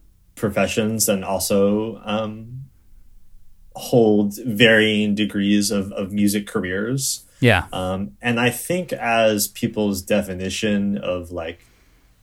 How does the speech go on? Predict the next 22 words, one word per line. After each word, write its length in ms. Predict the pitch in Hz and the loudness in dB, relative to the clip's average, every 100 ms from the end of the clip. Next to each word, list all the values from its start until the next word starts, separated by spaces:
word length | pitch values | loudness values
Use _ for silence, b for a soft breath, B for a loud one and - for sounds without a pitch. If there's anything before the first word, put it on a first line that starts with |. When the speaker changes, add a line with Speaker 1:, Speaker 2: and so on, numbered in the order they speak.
| _ _ _ _ _ | _ _ _ _ _
Speaker 1:
success 1120 | - - - - - 214 208 - 110 113 - | -6 -2 2 2 2 0 0 2 2 2 0
changes 720 | - 156 147 147 147 143 139 - | -2 -2 -2 -2 -2 0 -2 -2
in 200 | 143 135 | -2 0
regards 560 | 139 135 135 135 131 - | 2 2 4 4 0 -2
to 120 | 135 | -2
music, 580 | 131 139 139 139 139 135 | 2 2 0 0 -2 0
and, 240 | 120 113 | -2 -2
and 160 | 127 120 | -4 -4
also 520 | 120 131 139 160 143 | 2 2 2 2 4
I 180 | 123 110 | 4 4
think, 400 | 101 110 98 - _ _ _ _ | 0 -4 -4 -8 _ _ _ _
um, 640 | - 92 90 87 85 85 85 - | -8 -6 -4 -6 -8 -12 -16 -6
right, 360 | 98 98 101 113 | -2 -2 -2 -6
just, 340 | 226 - - | -2 -2 0
like, 160 | 104 - | -2 -2
I 80 | 196 | -4
think 240 | 143 92 | -4 -6
more 240 | 101 98 95 | -2 0 -2
people 580 | - 98 98 92 90 90 | -2 -6 -4 -4 -4 -4
reaching 380 | 98 - 92 | -6 -6 -6
stages 520 | 85 - 87 95 90 87 | -6 -6 -6 -6 -8 -6
where 500 | 85 82 82 80 | -4 -2 -4 -6